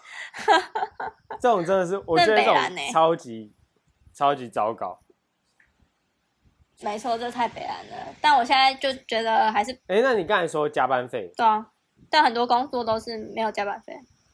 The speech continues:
Speaker 2: 所以，所以有加班费就可以了。
Speaker 1: 对，但是我觉得要看，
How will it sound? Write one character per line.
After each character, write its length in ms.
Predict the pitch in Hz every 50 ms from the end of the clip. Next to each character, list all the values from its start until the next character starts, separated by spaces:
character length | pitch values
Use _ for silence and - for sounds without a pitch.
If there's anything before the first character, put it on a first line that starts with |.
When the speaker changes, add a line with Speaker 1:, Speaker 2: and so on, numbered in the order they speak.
| - - 95
Speaker 2:
所 200 | - - 180 226 220
以， 140 | 180 - - -
所 160 | - 202 220
以 60 | 233
有 120 | 202 143
加 200 | 135 - 165 156
班 200 | 151 151 147 156
费 140 | 151 165 147
就 120 | 131 151 147
可 240 | - 127 107 104
以 80 | 98 90
了。 120 | 80 85 _ _ _ - - - - - - -
Speaker 1:
对， 360 | - 247 254 247 240 233 226 226
但 180 | - 302 311 320
是 260 | 330 330 320 311 302
我 180 | 254 240 247
觉 120 | 233 240 240
得 140 | 247 247 240
要 160 | 254 254 262
看， 400 | 254 - 262 240 226 226 220